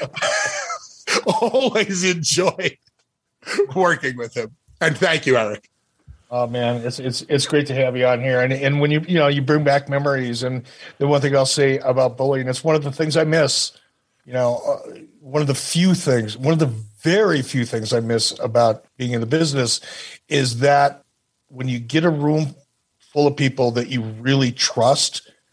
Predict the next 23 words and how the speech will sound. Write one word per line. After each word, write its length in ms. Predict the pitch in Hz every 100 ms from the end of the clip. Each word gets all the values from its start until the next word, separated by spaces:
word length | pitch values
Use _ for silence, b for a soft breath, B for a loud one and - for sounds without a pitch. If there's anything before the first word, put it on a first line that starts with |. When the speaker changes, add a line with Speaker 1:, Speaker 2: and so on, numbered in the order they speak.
| _ -
Speaker 2:
creatively 880 | - 139 127 135 131 143 147 143 b b b _ _ -
and, 140 | 127
and 200 | 127 113
trust 340 | - 139 135 131
as 120 | -
human 220 | 143 127 113
beings, 600 | 113 117 139 147 - B B B
and 160 | - 123
you 80 | 123
know 220 | 127 131
everybody's 520 | 123 123 127 127 123
pushing 380 | - 139 - 123
for 140 | 131
the 100 | 120
best 300 | 113 123 -
idea, 360 | 117 113 120 127
and 140 | 117
you 80 | 120
can 200 | 120 123
get 200 | 104 120
in 160 | 127 139
a 80 | 131
room 520 | 113 127 131 135